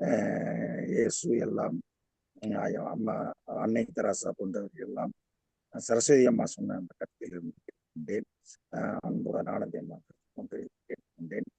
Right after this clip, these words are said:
அனைவருக்கும் இதில் கலந்து கொண்டுள்ள அனைவருக்கும் சான்றோர் பெருமக்களுக்கும் இந்த முழு நிலவு நாளில் வாழ்த்துக்களை தெரிவித்துக் கொள்கின்றேன். நன்றி,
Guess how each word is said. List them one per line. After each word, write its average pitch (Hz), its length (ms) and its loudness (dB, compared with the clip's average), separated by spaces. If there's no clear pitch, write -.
அனைவருக்கும் 113 600 2
இதில் 110 140 2
கலந்து 107 340 -2
கொண்டுள்ள - 480 -4
அனைவருக்கும் 110 600 -4
சான்றோர் 104 560 2
பெருமக்களுக்கும் - 760 -2
இந்த 113 680 8
முழு 147 480 12
நிலவு 123 360 12
நாளில் 104 400 6
வாழ்த்துக்களை - 600 0
தெரிவித்துக் - 480 -4
கொள்கின்றேன். - 460 -2
நன்றி, - 280 -2